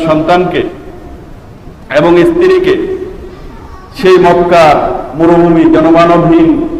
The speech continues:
বালুময় এলাকার মধ্যে, যেখানে দুধু মরুভূমি ছাড়া আর কিছুই নাই, মানুষ বসবাসের অব-, অযোগ্য, এমন এক জায়গার মধ্যে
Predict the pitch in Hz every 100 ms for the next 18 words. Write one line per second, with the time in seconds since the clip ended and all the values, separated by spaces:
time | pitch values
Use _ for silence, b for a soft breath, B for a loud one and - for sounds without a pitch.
0 | 302 - - - - - - - - -
1 | 117 156 175 185 185 175 175 175 190 190
2 | 180 165 160 - - - - - - 143
3 | 165 175 135 - 120 147 160 185 - 156
4 | 175 175 180 180 175 175 165 165 165 -
5 | 185 160 - - - 143 180 196 - 165
6 | 190 185 190 180 147 160 156 170 180 190
7 | 160 170 208 - - - - - - -
8 | - - - - - - 165 190 214 190
9 | 185 175 180 170 165